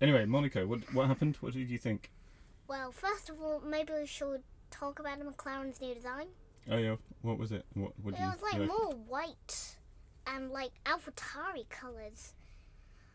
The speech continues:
Speaker 2: Okay, I'm like, every time I look at that, is that, is that McLaren or is that AlphaTauri? Oh, yeah, it's McLaren, sorry.
Speaker 1: Yeah, I kept getting confused by it
Speaker 2: Yeah,
Speaker 1: as well.
Speaker 2: me too.
Speaker 1: Uh, let's
Speaker 2: So
Speaker 1: look at the starting grid.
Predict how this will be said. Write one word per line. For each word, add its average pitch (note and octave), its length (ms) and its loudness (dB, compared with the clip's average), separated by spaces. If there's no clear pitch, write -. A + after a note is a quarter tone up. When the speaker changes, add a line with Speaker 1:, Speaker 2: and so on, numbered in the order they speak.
Speaker 2:
Okay, C4+ 420 -2
I'm A#3+ 140 -6
like, A#3 120 -10
every D#4+ 220 0
time E4 260 -2
I B3+ 40 2
look C4 200 -4
at G#3+ 80 -8
that, F3 140 -14
is A3 80 -16
that, - 320 -8
is C4+ 60 -2
that A4 200 8
McLaren E4+ 580 2
or D4 100 0
is C4+ 80 -8
that A#3+ 280 -2
AlphaTauri? A3 540 -16
Oh, A3+ 220 -4
yeah, G#3+ 140 -6
it's A3 120 -14
McLaren, A3 500 -12
sorry. G3 180 -10
Speaker 1:
Yeah, F#2+ 220 -2
I A2 60 0
kept - 240 0
getting A2 180 4
confused F#2+ 420 -4
by - 80 -4
it - 60 0
Speaker 2:
Yeah, B3+ 140 2
Speaker 1:
as B3+ 80 -6
well. G#3 160 0
Speaker 2:
me D#4 280 -2
too. A#3+ 360 -6
Speaker 1:
Uh, A2 460 4
let's B2 160 -2
Speaker 2:
So - 160 -2
Speaker 1:
look B2 320 -2
at A2 260 -2
the G2 80 -6
starting A2 600 -2
grid. A2 500 -2